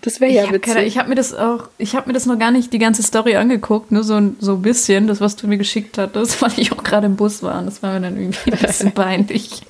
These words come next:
Speaker 2: Deswegen erzähl doch mal, was genau, was hat sie da erzählt? Was macht sie im Jobcenter
Speaker 1: Ja,
Speaker 2: in
Speaker 1: noch nicht
Speaker 2: Berlin?
Speaker 1: so viel. Also auf jeden Fall ist sie ab morgen irgendwie da. Nee, ab nächster
Speaker 2: Mhm.
Speaker 1: Woche halt.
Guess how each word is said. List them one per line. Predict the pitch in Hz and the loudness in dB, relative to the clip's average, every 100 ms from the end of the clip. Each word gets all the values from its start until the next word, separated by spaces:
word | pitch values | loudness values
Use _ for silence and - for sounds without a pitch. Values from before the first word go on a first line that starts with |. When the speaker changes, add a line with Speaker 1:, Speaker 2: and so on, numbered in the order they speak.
| _ - - - - _ _ - 466 392 370 320 | _ -16 -16 -18 -20 _ _ -10 -6 -6 -6 -4
Speaker 2:
Deswegen | 233 254 | 0 2
erzähl | 254 240 285 | 0 2 4
doch | 269 208 | 4 4
mal, | 202 | 2
was | 214 220 | 2 0
genau, | 233 208 208 190 | 0 2 2 -2
was | 208 226 233 | -4 -2 -2
hat | 220 | -4
sie | 208 | 0
da | 208 | 0
erzählt? | 190 - 185 | 0 -4 -4
Was | 196 | -4
macht | 196 185 | -4 -6
sie | - | -6
im | 180 | -4
Jobcenter | 180 180 - 180 180 190 | -4 -6 -6 -6 -4 2
Speaker 1:
Ja, | |
Speaker 2:
in | 214 | 2
Speaker 1:
noch | 240 | 4
nicht | 330 180 | 2 2
Speaker 2:
Berlin? | |
Speaker 1:
so | 226 | 0
viel. | - 202 190 185 185 - | 0 -2 2 2 0 0
Also | 196 202 | 2 2
auf | 196 202 | 2 2
jeden | 262 | 0
Fall | 269 240 | 2 0
ist | 240 | 0
sie | - 214 | 0 0
ab | 202 | 0
morgen | 196 196 202 254 | 0 2 2 2
irgendwie | 285 262 285 294 277 | 0 0 2 0 0
da. | 262 269 320 392 _ _ _ _ _ | -2 -2 -4 -6 _ _ _ _ _
Nee, | - 208 190 | 2 2 2
ab | - 196 | -2 0
nächster | 220 214 202 | 2 2 2
Speaker 2:
Mhm. | 196 | 2
Speaker 1:
Woche | 226 240 | 2 0
halt. | 190 196 | 0 -2